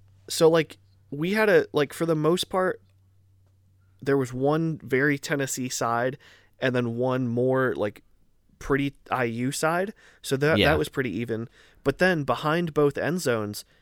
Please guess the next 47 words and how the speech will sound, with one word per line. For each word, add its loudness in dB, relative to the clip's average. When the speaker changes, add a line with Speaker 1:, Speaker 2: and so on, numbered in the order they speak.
Speaker 1:
it 0
was 2
just 0
Tennessee. -4
So, 2
like, 2
Speaker 2:
Yeah. 4
Speaker 1:
one 2
was 0
ba-, 2
Speaker 2:
Which 6
makes 6
Speaker 1:
one 2
had 2
Speaker 2:
sense. 0
Speaker 1:
both 0
bands. -4
But 0
yeah, 2
so, 2
like, 2
there 2
were 0
definitely -2
more -2
Tennessee -6
fans, -6
but 0
Speaker 2:
Being 8
Speaker 1:
it 4
was, 4
Speaker 2:
a 0
Speaker 1:
like, 2
Speaker 2:
Southern 6
Speaker 1:
it -4
was 2
Speaker 2:
school 4
Speaker 1:
even 4
Speaker 2:
and 2
Speaker 1:
overall. 0
Speaker 2:
the 0
game 2
in -2
the -4
South, -6
like, -2
yeah, -6